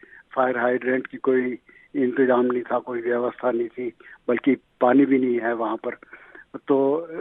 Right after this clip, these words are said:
कई सारी चीज़ें हैं जो कि compound हो रही थी और सबको पता था कि यह गलत हो रहा है। लेकिन, अ, आपको पता है कि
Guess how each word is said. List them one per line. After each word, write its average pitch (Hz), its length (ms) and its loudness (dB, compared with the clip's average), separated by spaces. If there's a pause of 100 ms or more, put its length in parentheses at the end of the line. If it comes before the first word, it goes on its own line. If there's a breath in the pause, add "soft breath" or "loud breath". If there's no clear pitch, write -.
(220)
कई 147 160 4
सारी 151 300 4
चीज़ें 147 340 2
हैं 139 280 0 (360 loud breath)
जो 139 100 4
कि 147 140 -2
compound 131 500 2
हो 131 80 2
रही 135 120 2
थी 147 120 -2
और 147 220 4
सबको 147 440 2 (360 loud breath)
पता 139 220 6
था 151 100 -4
कि 147 200 -6
यह 156 500 -4
गलत 127 280 -4
हो 117 120 -8
रहा 107 120 -10
है। 101 80 -14 (420 soft breath)
लेकिन, 143 460 2
अ, 151 540 -8
आपको 139 460 -6
पता 139 240 -2
है 135 80 2
कि 143 220 -6